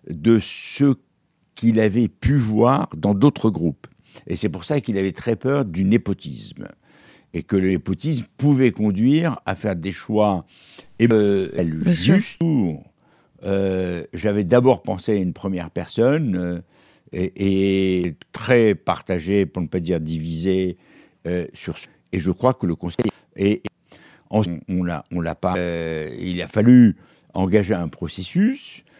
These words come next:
Speaker 1: euh, et, et je m-, me suis dit que la meilleure façon de, d'assurer la succession, c'est que je n'en sois plus de quelque façon que ce soit.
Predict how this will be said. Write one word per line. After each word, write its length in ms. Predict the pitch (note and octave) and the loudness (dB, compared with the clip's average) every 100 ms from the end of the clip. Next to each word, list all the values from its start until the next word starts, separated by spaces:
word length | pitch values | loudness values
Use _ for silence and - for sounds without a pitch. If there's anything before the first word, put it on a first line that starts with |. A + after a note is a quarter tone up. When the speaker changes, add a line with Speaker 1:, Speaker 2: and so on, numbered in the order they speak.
| - - _ _ - | -20 -20 _ _ -2
Speaker 1:
euh, 580 | G2+ G2 F#2+ F#2+ E2+ - _ - | 2 2 2 -2 -4 -12 _ -12
et, 160 | G#2 _ | -12 _
et 140 | A#2+ A#2 | 0 2
je 160 | F2+ B2 | 4 2
m-, 240 | A#2+ A#2+ _ _ _ _ _ _ B2 | 2 -2 _ _ _ _ _ _ 0
me 180 | A#2 | 2
suis 260 | A#2 - C3 | 2 0 -2
dit 340 | B2 D3+ C#3+ - | 0 0 -2 -2
que 100 | G#2+ | 0
la 200 | G#2 G2 | 2 2
meilleure 340 | A2 C#3 - | 4 4 2
façon 640 | - A2 - B2+ A#2+ G#2 - - | -6 -8 -4 -2 0 -2 -6 -10
de, 920 | E2 E2+ F#2 F2+ F2 D2 G#1 - D2+ | -6 -2 0 0 0 -4 -8 -12 -10
d'assurer 460 | F2 G2 - A#2 G2 | -4 -4 -2 -6 -4
la 120 | F#2 | -8
succession, 520 | - F2 F#2 - D3+ | -10 -12 -10 -6 -6
c'est 160 | B2 - | -6 -6
que 280 | - G#2+ - _ _ _ F#2 | -2 -2 -4 _ _ _ -10
je 200 | D2+ B2 | 0 2
n'en 200 | B3 C#3 | 2 0
sois 280 | - A#2+ - | 2 0 2
plus 320 | C3 E3 G3+ _ _ _ - | 2 2 0 _ _ _ -6
de 200 | F2 G#2+ | 0 2
quelque 420 | - D3+ - B2 | 2 -2 0 -6
façon 320 | - A2+ C3 | -6 -8 -8
que 120 | A#2+ | -8
ce 140 | G2+ C#2+ | -12 -12
soit. 280 | - - | -12 -16